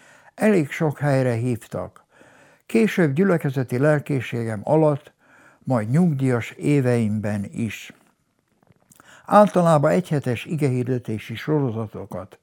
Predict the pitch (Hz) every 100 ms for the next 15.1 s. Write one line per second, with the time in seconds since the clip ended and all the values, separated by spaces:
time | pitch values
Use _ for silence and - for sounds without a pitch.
0 | - 131 139 131 160 - - 175 170 160
1 | - - - - - - - 220 160 170
2 | 156 143 143 139 135 135 185 170 151 143
3 | 135 131 123 113 170 147 135 127 117 120
4 | 208 208 165 139 - 127 123 127 127 123
5 | 110 110 110 127 135 123 117 117 151 156
6 | 156 _ _ _ _ _ _ 131 147 247
7 | 269 185 139 160 147 139 127 127 110 131
8 | 120 113 104 104 98 95 95 90 98 _
9 | _ _ _ - _ 190 220 - 180 -
10 | 135 123 131 165 156 127 - 156 151 143
11 | 117 123 156 127 117 113 139 151 - _
12 | _ _ _ _ _ _ _ - 123 202
13 | 165 151 131 113 - 160 131 117 113 110
14 | 98 - 123 104 107 104 104 104 92 78